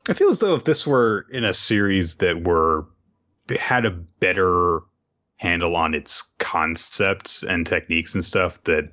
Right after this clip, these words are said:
you know, this whole arrays thing would be given a much more intense explanation, and you would see, like, more complicated stuff come out of it.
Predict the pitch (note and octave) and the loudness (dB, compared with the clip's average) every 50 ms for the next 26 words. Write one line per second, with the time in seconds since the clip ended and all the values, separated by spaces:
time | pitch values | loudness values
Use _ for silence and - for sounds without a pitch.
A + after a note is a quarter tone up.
0 | _ _ _ - - F2+ D#2+ D2+ D2+ D2+ D2+ D#2 D2 - - F2+ E2+ E2 D#2 D2+ | _ _ _ -10 -6 -2 0 0 0 0 -2 -2 -2 0 0 0 0 2 0 0
1 | D#2 D#2 D#2 D#2 - - - E2+ D#2 D2+ D2+ D2 D2+ D2+ D2+ E2 D#2 D#2 D2+ D2 | 0 0 0 0 -2 -2 -2 -2 -2 -2 -6 -6 -6 -6 -4 -4 -4 -2 -4 -4
2 | D2 D2 C#2+ - - F2+ D#2 D2+ D2 D2+ - - - E2 D#2 - - - F2+ - | -4 -6 -6 -4 -2 0 0 0 -2 -4 -6 -4 -4 -4 -2 -2 -2 -2 -2 -4
3 | - - - D2+ D2+ D2 C#2+ - - - D#2+ D2+ D2 D#2 D#2 D#2+ D#2 D#2 D#2 D2+ | -6 -8 -6 -4 -2 -2 0 0 0 0 -2 -2 -4 -4 -4 -4 -4 -4 -4 -2
4 | D2 - - - F2+ D#2 D#2 D2 D2+ D2+ D2 D2 - - - - _ _ - D#2+ | -2 -2 0 0 2 2 2 2 0 -2 -2 -2 -6 -12 -16 -18 _ _ -2 -2
5 | E2 D#2+ - - F2+ D#2+ D2+ - - E2+ D2 C#2 - - D#2+ D2+ - - D#2 D2+ | 0 0 -2 -2 -4 -4 -4 -4 -4 -4 -2 -2 -2 -2 -2 -2 -2 -4 -4 -2
6 | D#2 D2+ E2 E2 F2+ F2 | -2 -2 0 0 -2 -2